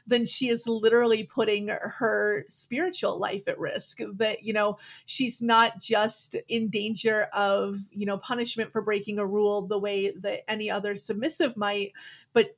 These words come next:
you know, her, the, the idea is that, you know, her, her eternal salvation is at risk, that she runs the, is the strong probability of going to hell if she is not appropriately surrendered in her relationship with her partner.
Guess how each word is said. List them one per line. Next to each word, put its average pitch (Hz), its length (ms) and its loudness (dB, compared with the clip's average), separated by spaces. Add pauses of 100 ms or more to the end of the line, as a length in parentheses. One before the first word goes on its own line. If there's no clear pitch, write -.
you 226 160 -2
know, 214 160 2
her, 214 640 2
the, 196 280 -10
the 214 200 -4
idea 208 380 0
is 196 280 -2
that, - 180 -2
you 202 100 -6
know, 202 100 -4
her, 226 220 0 (420)
her 247 140 2
eternal 254 520 0
salvation 202 680 0
is 185 180 -4
at - 140 -2
risk, - 460 -4
that 147 180 -2
she - 260 -8
runs 220 600 -2 (400)
the, 226 260 0
is 226 160 4
the 226 140 -4
strong 226 440 2
probability 220 640 4
of 202 260 2
going 220 300 2
to 233 160 -2
hell 240 580 4 (360)
if 233 140 2
she 240 240 -2
is 220 120 -4
not 214 320 2
appropriately 208 720 4
surrendered 208 720 2
in 208 200 -2
her 220 160 0
relationship 196 600 -2
with 196 140 -6
her 190 80 -2
partner. 196 540 -6